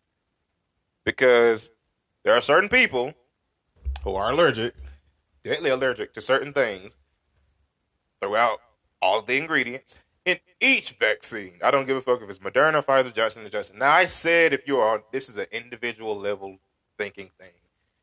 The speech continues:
If you are comfortable and cool with all of the ingredients, you don't care. You just giving a, you don't give a fuck if you have an allergic reaction and you just wanna get, get it over with. Perfectly, go ahead and do that. Perfectly. I don't,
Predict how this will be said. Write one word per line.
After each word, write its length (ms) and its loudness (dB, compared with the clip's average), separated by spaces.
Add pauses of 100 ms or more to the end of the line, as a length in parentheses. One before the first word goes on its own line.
(380)
If 120 -6
you 120 -2
are 140 8
comfortable 760 2
and 140 -2
cool 380 -2
with 100 -2
all 340 2
of 60 -6
the 140 2
ingredients, 520 -2
you 60 -10
don't 180 -4
care. 200 -2
You 100 -4
just 180 -12
giving 260 -6
a, 20 -10 (160)
you 100 -8
don't 180 -2
give 140 -4
a 40 -12
fuck 220 -2
if 80 -20
you 120 -4
have 100 0
an 60 -6
allergic 320 -4
reaction 380 -4
and 60 -12
you 60 -12
just 160 -12
wanna 140 -12
get, 220 -12
get 100 -16
it 80 -12
over 200 0
with. 240 -6 (840)
Perfectly, 420 4
go 180 6
ahead 220 6
and 100 -2
do 120 2
that. 240 4 (180)
Perfectly. 640 -2 (640)
I 60 4
don't, 340 2